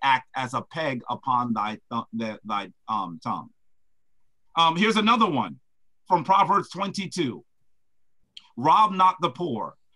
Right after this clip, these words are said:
for he is poor, neither oppress or crush the lowly in the gate." This is for Menemo. "Beware of robbing the poor and oppressing the afflicted." We can go on and on and on and on.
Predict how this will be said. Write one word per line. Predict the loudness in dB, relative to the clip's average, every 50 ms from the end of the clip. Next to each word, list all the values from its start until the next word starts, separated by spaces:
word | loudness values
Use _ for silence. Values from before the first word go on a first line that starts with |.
| _ _
for | 0 0 0
he | 0 0 0 0 2 0
is | 0 -2 -4
poor, | -6 -6 -4 -4 -4 -6 -8 -10 -14 _ _ _ _ -2
neither | 0 2 4 4 4
oppress | 4 4 4 2 2 2 2 2 2 2 -2 -8 -6
or | -6 -6 -4
crush | -2 2 2 2 2 0 -2
the | -4 -2
lowly | 0 2 2 2 2 0 0 -2 -2
in | -2 -2 0
the | 0 -2
gate." | -2 -4 -6 -6 -10 _ _ _ _ _ _ _ _ _ _ _ _ _ _ _ _ _ _ _
This | -6 -4 -4 -4
is | -4 0
for | 2 4 4
Menemo. | 4 4 2 2 2 4 4 2 2 2 -2 _ _ _ _ _ _ _ _ _ -4
"Beware | 0 0 2 2 2 2 2 0 0
of | 0
robbing | 2 2 2 2 2 0 -2 -2
the | -2
poor | -4 -8 -10 -8 -8 -8 -8 -10 -10 -8
and | -6 -6 -6
oppressing | -6 -6 -4 -4 -4 -4 -4 -4 -4 -4 -2
the | -4 -6
afflicted." | -8 -10 -12 -14 -14 -14 -16 -20 -20 _ _ _ _ _ _
We | -4 -4
can | -2 -2 0
go | 2 2 2 2 0
on | 2 2 4 4 4
and | 0 -2 0
on | 2 2 2 2 2
and | -2 -2
on | 0 2 2 2 2
and | 0 -4 -4
on. | -4 -4 -2 -4 -4 -6